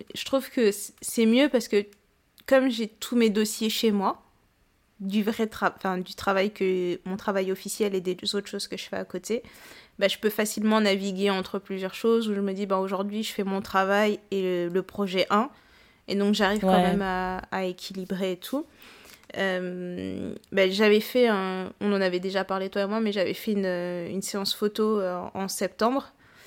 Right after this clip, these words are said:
Speaker 1: Et j'avais prévu de faire une expo, mais là, on est tous confinés.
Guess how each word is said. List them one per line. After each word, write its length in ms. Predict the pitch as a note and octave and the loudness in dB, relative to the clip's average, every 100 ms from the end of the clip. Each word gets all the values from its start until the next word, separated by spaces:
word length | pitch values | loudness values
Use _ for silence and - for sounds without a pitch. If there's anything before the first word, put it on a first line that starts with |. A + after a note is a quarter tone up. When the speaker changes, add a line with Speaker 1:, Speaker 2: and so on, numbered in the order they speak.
| - - _ _ | -20 -20 _ _
Speaker 1:
Et 300 | F3 F#3 F3+ | -2 2 2
j'avais 240 | F3 F3 F3 | 0 0 -2
prévu 320 | - G3 G3+ | -4 -4 -4
de 40 | |
faire 200 | - G3 | 0 -2
une 100 | F#3 | 0
expo, 400 | F3+ - - G3 | -4 -8 -2 0
mais 160 | F#3+ F#3 | 0 -2
là, 80 | F#3 | -2
on 80 | |
est 140 | F#3 F#3 | -4 -6
tous 180 | A3 - | -8 -4
confinés. 540 | G#3 G3 G#3+ G3+ | -4 -4 0 0